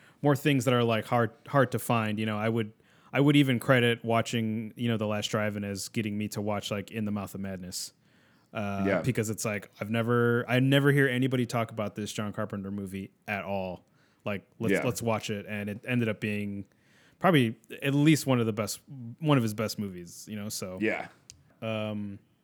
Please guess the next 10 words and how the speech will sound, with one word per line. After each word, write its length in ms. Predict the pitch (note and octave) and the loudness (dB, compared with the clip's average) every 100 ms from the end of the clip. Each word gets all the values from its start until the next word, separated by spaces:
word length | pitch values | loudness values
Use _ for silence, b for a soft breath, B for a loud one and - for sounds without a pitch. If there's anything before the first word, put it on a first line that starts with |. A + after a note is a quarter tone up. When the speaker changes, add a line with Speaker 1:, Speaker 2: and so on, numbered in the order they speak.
| _ _ - | _ _ -6
Speaker 1:
my 160 | B2 | -4
second 500 | A2+ E3 C#3 D3 A#2 | -2 -2 0 -2 -4
Joe 180 | A#2 B2 | 0 0
Bob 220 | A#2+ A2 | 2 0
movie 560 | A2+ A2 G#2+ A2 G#2+ G#2+ | -2 -2 -2 -2 -4 -4
is, 440 | A2 G#2+ G#2 G2 | -4 -2 -4 -8
uh, 880 | - G2+ G2+ G2+ G2+ G2+ G2+ G2 G2 F#2+ _ - | -8 -8 -6 -6 -6 -6 -6 -8 -10 -12 _ -4
week 240 | C3 C3 | -4 -2
seven, 460 | - A#2+ C3 F3 E3+ | 0 0 0 -2 -6
uh, 40 | _ | _